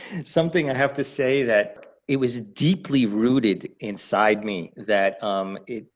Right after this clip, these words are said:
it became a default. But when, when I was younger, the whole story is there came a point in time where, um, whether I got a little taller, a little stronger, a little fed up,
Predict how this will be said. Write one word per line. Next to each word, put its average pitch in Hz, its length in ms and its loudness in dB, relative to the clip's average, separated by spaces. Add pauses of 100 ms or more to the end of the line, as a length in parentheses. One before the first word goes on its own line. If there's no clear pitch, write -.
it - 280 -8
became 143 400 -2
a 120 40 2
default. - 720 2 (720)
But 127 200 0
when, 151 200 0 (100)
when 165 160 2
I 190 80 2
was 151 240 -2
younger, 123 640 -2 (680)
the 117 100 -2
whole 165 200 -2
story 131 380 0
is 107 140 -4
there 107 160 -2
came 123 240 -6
a 117 40 -6
point 120 300 -8
in 107 100 -14
time 113 540 -4
where, 101 560 -2
um, 101 400 -6 (460)
whether 113 340 2
I 110 80 6
got 107 300 4 (680)
a 117 60 0
little 110 260 0
taller, 147 540 6
a - 100 -2
little 107 240 0
stronger, 135 800 4 (460)
a 113 80 -2
little 107 280 0
fed 110 280 2
up, 135 320 2